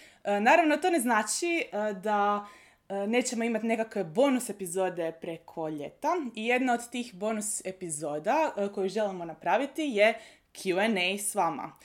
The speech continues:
Dakle, pošaljite nam pitanja, a mi ćemo odgovoriti na njih. Ono što, e, nam možete poslati je doslovno bilo što, ako vas zanima nešto konkretno o stvarima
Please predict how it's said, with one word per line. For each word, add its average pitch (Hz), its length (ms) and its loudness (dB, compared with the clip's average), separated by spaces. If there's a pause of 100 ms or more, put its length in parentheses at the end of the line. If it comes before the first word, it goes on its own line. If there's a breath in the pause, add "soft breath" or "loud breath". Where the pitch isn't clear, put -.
(180 loud breath)
Dakle, 185 280 4
pošaljite 185 460 0
nam 170 140 -10
pitanja, 339 460 2 (340 loud breath)
a 269 200 2 (120)
mi 196 140 -6
ćemo 214 400 0
odgovoriti 170 760 -6
na 165 80 -10
njih. 156 340 -10 (100)
Ono 339 260 6
što, 320 480 4
e, 294 60 6 (680)
nam 240 200 -4
možete 247 280 -6
poslati 247 420 -4
je 226 80 2
doslovno 220 420 -2
bilo 196 380 0
što, 175 420 2
ako 240 360 0
vas 220 240 0
zanima 226 500 -2
nešto 214 340 -4
konkretno 208 540 -2
o 196 220 0
stvarima 196 640 2